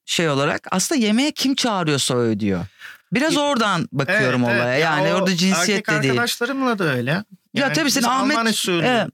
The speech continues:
Speaker 1: hepimiz
Speaker 2: yaparız.
Speaker 1: öyleyiz,
Speaker 2: Ama
Speaker 1: evet.
Speaker 2: bir gün birisi çıkar der ki, "Ya bırakın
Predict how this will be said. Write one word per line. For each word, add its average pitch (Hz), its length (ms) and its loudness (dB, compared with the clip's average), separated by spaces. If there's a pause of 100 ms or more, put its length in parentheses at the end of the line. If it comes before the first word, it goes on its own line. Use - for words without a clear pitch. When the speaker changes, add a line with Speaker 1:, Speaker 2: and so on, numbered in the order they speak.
Speaker 1:
hepimiz 202 420 2
Speaker 2:
yaparız. 139 200 2
Speaker 1:
öyleyiz, 196 280 0
Speaker 2:
Ama 202 220 2
Speaker 1:
evet. 220 100 0
Speaker 2:
bir 220 40 0
gün 208 280 0
birisi 202 320 -2
çıkar 202 340 -2
der 214 180 0
ki, 143 220 0 (140)
"Ya 127 260 0 (120)
bırakın 151 520 -2